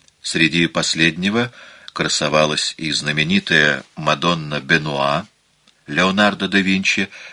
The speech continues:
проданная впоследствии в Эрмитаж. Полистаешь фотографии или какую-нибудь французскую книгу в роскошном издании,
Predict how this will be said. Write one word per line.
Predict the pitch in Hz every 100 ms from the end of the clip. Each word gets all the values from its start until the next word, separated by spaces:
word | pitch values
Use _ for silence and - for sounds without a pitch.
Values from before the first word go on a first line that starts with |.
| -
проданная | - 101 92 95 95 95
впоследствии | - 92 92 90 - - 87 87 - - - -
в | 76
Эрмитаж. | 85 82 90 82 80 - - _ _ - _ - - - -
Полистаешь | 226 247 - 175 175 151 -
фотографии | 107 101 85 92 87 - 80 76 69 - -
или | 147 123
какую-нибудь | - 82 87 80 73 76
французскую | - - 85 - 87 78 - 85 78
книгу | - 82 85 80 76 73 - -
в | -
роскошном | 76 - - 73 - 71 67
издании, | 69 67 104 131 131 131